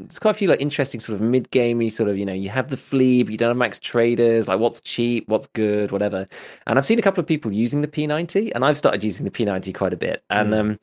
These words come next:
Speaker 1: it's like, it's ripping, it's ripping people. It's good. Like, it's really, really good at this,
Speaker 2: What ammo
Speaker 1: at this
Speaker 2: do you
Speaker 1: point in the
Speaker 2: use?
Speaker 1: wipe. S S one ninety. You can buy the top tier stuff
Speaker 2: Is
Speaker 1: from
Speaker 2: it
Speaker 1: Peacekeeper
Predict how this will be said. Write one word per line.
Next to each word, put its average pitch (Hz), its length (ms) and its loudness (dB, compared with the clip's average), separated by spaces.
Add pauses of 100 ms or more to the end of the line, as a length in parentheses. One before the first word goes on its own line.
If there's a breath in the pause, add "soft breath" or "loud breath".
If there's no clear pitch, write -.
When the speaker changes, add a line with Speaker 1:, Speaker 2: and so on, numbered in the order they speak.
(320 loud breath)
Speaker 1:
it's 117 220 0
like, 139 160 4
it's 127 120 -6
ripping, 107 440 0
it's - 120 -14
ripping 123 300 2
people. 92 300 0
It's 85 100 -6
good. 113 420 2 (120)
Like, 104 160 0
it's 95 100 -10
really, 110 320 0
really 110 220 0
good 113 180 0
at - 60 -8
this, 165 100 0
Speaker 2:
What 120 80 -2
ammo 160 300 -4
Speaker 1:
at 98 80 -2
this 98 80 -4
Speaker 2:
do 92 60 -4
you 87 60 -6
Speaker 1:
point 98 140 0
in 92 60 -4
the 95 60 -4
Speaker 2:
use? 95 40 -2
Speaker 1:
wipe. 95 180 -4 (320 loud breath)
S 117 160 2
S 131 160 4
one 104 160 0
ninety. 101 420 -2 (160)
You 101 100 -6
can 107 180 2
buy 113 420 4
the 101 360 -2
top - 240 -6
tier 165 160 4
stuff - 320 2
Speaker 2:
Is - 60 -6
Speaker 1:
from 117 100 -2
Speaker 2:
it 117 40 -2
Speaker 1:
Peacekeeper 143 140 0